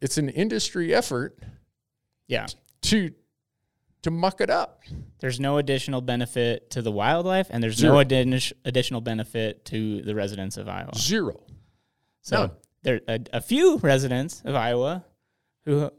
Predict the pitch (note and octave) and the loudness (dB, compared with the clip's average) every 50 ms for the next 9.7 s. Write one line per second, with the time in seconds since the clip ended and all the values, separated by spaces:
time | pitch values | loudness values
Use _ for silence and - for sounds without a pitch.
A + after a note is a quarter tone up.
0 | _ _ - - - - - C#3+ G3 G3+ E3+ C#3+ C3+ C#3 C#3+ E3 - C3 B2+ C#3 | _ _ 2 4 4 4 6 8 8 8 8 8 8 8 8 10 10 10 10 8
1 | C3+ - E3+ - B2 A2+ A#2+ E3 A3+ - - - - C#3+ C#3 B2+ - C3+ D3 D#3 | 8 6 6 6 6 6 4 2 -2 -4 -10 -6 0 0 0 2 2 2 2 2
2 | E3+ F3 F3 F#3+ G#3 G3+ D3 A#2+ C3+ D3 - - _ _ _ _ _ _ - - | 0 -2 -2 -2 -2 0 0 0 0 -2 -6 -12 _ _ _ _ _ _ 0 0
3 | - - - - _ _ - A#2+ B2+ B2 A2 A#2+ A#2+ - - G#2+ A2+ A#2 B2 B2 | 0 0 0 -4 _ _ -4 -2 -2 0 0 0 0 0 0 0 -2 -2 -2 -4
4 | - - C3 C3 C3 C3 A#2+ A#2 A2+ A#2 A#2 A2+ A2+ - C3+ - - - - C3 | -4 -2 0 2 4 4 2 2 0 -2 -4 -4 -4 -6 -10 -12 -14 -14 -12 -10
5 | A2+ A2+ B2 A#2 - - F#3 E3 B2 A2+ G#2+ G#2+ G#2 - - A2+ G#2+ - - A#2+ | -10 -10 -10 -8 -4 -2 -2 -2 -2 -2 -4 -6 -6 -8 -10 -14 -12 -6 -4 -2
6 | B2 A#2+ B2 B2 A#2+ A2+ - C3+ - - - G#2+ G2+ G#2 G#2+ A2+ B2 B2+ _ _ | -2 -2 -2 -4 -6 -4 -4 -4 -6 -6 -6 -8 -8 -6 -4 -4 -4 -6 _ _
7 | _ _ _ _ _ _ _ _ _ _ _ - G2+ F2+ - - _ _ _ _ | _ _ _ _ _ _ _ _ _ _ _ -4 -4 -4 -4 -6 _ _ _ _
8 | _ - - - D#3+ D3 B2+ G#2+ - - C3+ D3 C#3+ - - - C#3 D3+ A3+ B3 | _ -6 0 4 6 6 6 4 2 -2 -4 -4 -4 -4 -2 -2 0 0 0 2
9 | A#3+ A3 E3 C#3 B2+ A#2+ A#2+ - - A#2 A#2+ A2+ A2 A2 | 2 2 4 4 2 2 0 -4 0 2 4 4 2 0